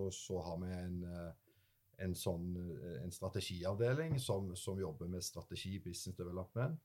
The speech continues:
sustainability eller bærekraft og teknologi. Vi sitter sammen, eh, fordi at det er teknologi, strategi,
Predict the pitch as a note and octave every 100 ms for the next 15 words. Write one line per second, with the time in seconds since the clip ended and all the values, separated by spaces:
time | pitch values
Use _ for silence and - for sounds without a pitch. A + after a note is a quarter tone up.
0 | _ - G2+ - F2+ F2+ E2+ E2+ G2+ A2+
1 | G#2 F#2 F#2+ D2+ D#2+ B2 B2+ - F2 -
2 | F#2 D#2+ D2+ D2 C2+ - - G2 G#2 B2
3 | B2 G#2 - - B2 G2 E2+ A#2+ F3+ G3+
4 | - _ _ _ - A2 - A2+ A2 A2+
5 | - G#2+ A2 G2+ G2 G#2 A#2+ C#3 D3 B2+
6 | - A2 - G2+ - G#2 A2+